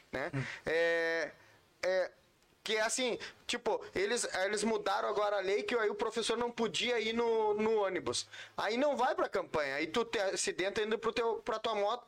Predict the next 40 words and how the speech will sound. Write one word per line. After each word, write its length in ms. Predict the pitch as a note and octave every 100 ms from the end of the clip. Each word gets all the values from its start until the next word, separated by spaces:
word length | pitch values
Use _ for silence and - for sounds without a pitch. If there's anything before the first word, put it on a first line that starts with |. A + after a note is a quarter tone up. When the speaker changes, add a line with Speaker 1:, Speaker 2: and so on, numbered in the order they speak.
| -
Speaker 1:
com 80 |
a 60 | F#3+
tua 160 | G#3 G3
moto, 280 | F#3+ A3 - - - -
com 200 | A3 C4
um 60 |
dinheiro 320 | G3+ A#3 B3 C4
subsidiado 680 | C4 A3 G#3 A3+ G#3 A3 A3
de 80 |
uma, 220 | A3+ A#3+ B3
duas 200 | B3 B3+
semanas, 420 | A#3 A3 B3 C4+
se 80 | -
tu 100 | B3+
quiser 300 | A3 F#3 A3+
te 160 | C4
vira 260 | G3+ A3+ B3
pra 160 | A3+
ir 60 | G#3
depois, 480 | G3+ - D#3+ C#3+ - - - -
né? 220 | C#3 E3+ - - - -
Mas 220 | A#3 -
pera 260 | C4+ C#4
aí, 140 | C#4+ D#4
cara, 240 | D#4 -
como 160 | - B3
é 40 |
que 60 | -
tu 80 | C4+
vai 160 | C#4
comparar, 560 | - B3+ A#3+ G#3+ F#3+ F#3
por 220 | - F3
exemplo, 320 | E3 F#3+ E3+
vamos 180 | E3 B3
pegar 240 | E4+ D#4+
um 80 | E4+
exemplo 460 | F4 A#3 C4 C4 B3
daqui 240 | A3+ A#3
do 120 | F#3+
estado. 460 | G#3 - E3+ C#3 -